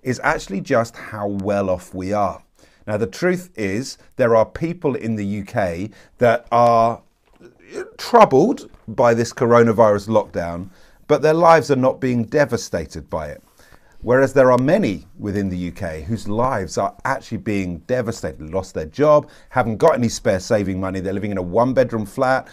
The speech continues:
with several children, uh, they've got no garden. That, you know, this is not the, the spiritual retreat they're always longing for. This is a living nightmare.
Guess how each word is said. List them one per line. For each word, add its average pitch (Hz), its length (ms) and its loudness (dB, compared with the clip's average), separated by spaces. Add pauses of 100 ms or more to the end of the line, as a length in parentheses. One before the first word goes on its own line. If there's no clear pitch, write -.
(220)
with 104 280 0
several 131 480 2
children, 139 720 2 (220)
uh, 113 260 2
they've 104 220 2
got 117 220 -2
no 117 200 4
garden. 143 760 6 (180)
That, 135 140 -2
you 147 80 0
know, 135 100 6
this 127 200 0
is 123 100 -2
not 139 420 4
the, 110 300 4
the 110 580 0 (140)
spiritual 147 440 -2
retreat 120 440 -2
they're 117 180 2
always 117 260 2
longing 117 360 0
for. 92 240 -6
This 120 180 -4
is 127 140 -2
a 120 80 2
living 127 480 -2
nightmare. 139 680 -4